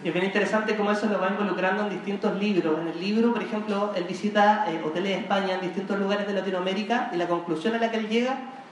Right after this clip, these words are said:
es que España en América Latina hoy día no es más que un hotel viejo. Eso encontré que era muy bien, bien, bien potente.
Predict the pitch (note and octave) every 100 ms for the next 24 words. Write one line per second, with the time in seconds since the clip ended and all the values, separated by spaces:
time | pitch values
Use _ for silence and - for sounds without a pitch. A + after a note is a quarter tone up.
0 | - - F3+ - E3+ - - G#3+ G#3+ A#3
1 | G#3+ G#3 G#3+ G#3 F#3 G#3+ G#3 G3 A3+ A3
2 | G3 G3 G3+ G#3 G3 F3+ F3 D3 - D3+
3 | - - - - - E3+ B3+ A3 - G#3+
4 | G#3+ F3+ F3 G#3 G3+ F#3 G#3 G3+ G#3 G#3+
5 | - F3 D3+ - -